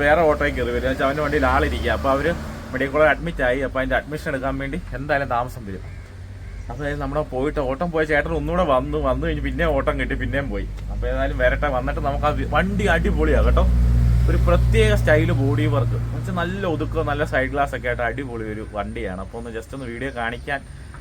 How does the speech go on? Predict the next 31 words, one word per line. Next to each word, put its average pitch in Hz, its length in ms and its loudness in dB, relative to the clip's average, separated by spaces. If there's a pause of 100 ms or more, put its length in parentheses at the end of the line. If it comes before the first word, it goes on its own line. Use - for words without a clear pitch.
(220)
അവസരം 143 360 -4
കിട്ടുമോ 156 420 -4
എന്നുള്ള 156 260 0
ഒരു 139 120 -4
ഇതിലാണ് 131 340 0
ഞാൻ 123 160 -4
ഇരിക്കുന്നത്. 117 360 -8
ഏതായാലും 131 260 -2
നമുക്ക് 127 260 -8
നോക്കാം. 117 360 -4
അപ്പോൾ 113 200 -12
വിഷ്ണു 139 240 -12 (120)
ഏതായാലും 123 280 0 (880)
വരാൻ 120 260 -2 (120)
ചാൻസ് 113 340 -4
ഉണ്ട് 101 180 -8 (240)
കേട്ടോ. 131 180 -4 (1000)
മൊബൈൽ 120 380 0
പഞ്ചർ 117 340 0
സർവീസ് 117 360 -2
എന്നൊക്കെ 107 280 -6
പറഞ്ഞിട്ട് 107 360 -2
ദേ 120 60 0 (1160)
കണ്ടോ. 107 180 0 (380)
അപ്പം 120 220 0
ഗൈസ്, 131 240 4
അപ്പോൾ 131 200 2
ദേ 127 60 6 (180)
നിങ്ങൾ, 123 240 2 (380)
ആ, 117 40 4 (420)
ഇവിടെ, 110 220 2